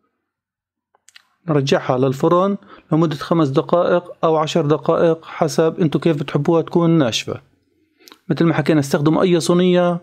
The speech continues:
بتوفر عندكم إلى حواف. توابل البيتزا، توابل البيتزا حوضع الرابط تبعها تحت في صندوق الوصف،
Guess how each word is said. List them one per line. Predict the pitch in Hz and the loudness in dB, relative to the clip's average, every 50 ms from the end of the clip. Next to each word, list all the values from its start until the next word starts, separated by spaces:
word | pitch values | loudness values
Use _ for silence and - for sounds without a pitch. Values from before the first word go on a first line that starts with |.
| _ _ _ | _ _ _
بتوفر | - - 175 165 165 175 170 147 | -2 -2 0 0 2 0 0 2
عندكم | 147 143 139 - 120 120 151 233 | 0 0 0 -2 -2 -2 -2 0
إلى | 240 156 156 147 | 0 0 0 0
حواف. | - - 160 139 110 104 107 - - _ _ _ _ _ _ _ _ _ _ - - - - - _ _ _ _ _ _ _ _ _ - | 0 0 0 0 -2 -4 -6 -14 -20 _ _ _ _ _ _ _ _ _ _ -20 -20 -20 -20 -20 _ _ _ _ _ _ _ _ _ -2
توابل | - 160 160 175 175 160 170 175 165 185 | 0 2 2 2 2 2 2 2 2 2
البيتزا، | 170 156 147 160 135 110 98 - 135 127 | 0 2 2 0 0 0 -2 -6 -6 -4
توابل | 131 - 160 165 175 165 160 160 160 | -2 0 2 2 2 2 2 2 2
البيتزا | 156 151 151 175 170 147 139 160 170 165 170 160 - - - - _ _ | 2 2 2 2 2 0 2 0 0 0 0 -4 -6 -10 -20 -20 _ _
حوضع | - - - 160 156 147 156 160 156 151 147 | -10 -4 -2 -2 -2 0 0 0 0 0 0
الرابط | 143 156 165 156 156 | 0 0 0 0 -2
تبعها | 143 - 156 156 160 - - 170 | -2 0 0 0 0 -2 -2 -2
تحت | 151 156 147 156 151 | -2 0 0 -2 -2
في | 143 - | 0 -2
صندوق | 156 139 151 151 151 151 165 160 151 151 - | -2 0 0 0 2 4 2 2 2 0 0
الوصف، | 151 135 135 131 113 - - 113 - - - | 0 2 2 0 0 -2 -6 -6 -8 -10 -20